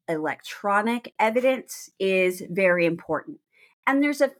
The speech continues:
phase in litigation called discovery. And it is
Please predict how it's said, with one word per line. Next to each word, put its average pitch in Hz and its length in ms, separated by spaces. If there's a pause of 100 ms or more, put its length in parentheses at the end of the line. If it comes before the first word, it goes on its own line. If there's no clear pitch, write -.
(140)
phase 294 380
in 262 200
litigation 160 1000 (140)
called 190 540
discovery. - 840 (460)
And 220 220
it 220 160
is 214 320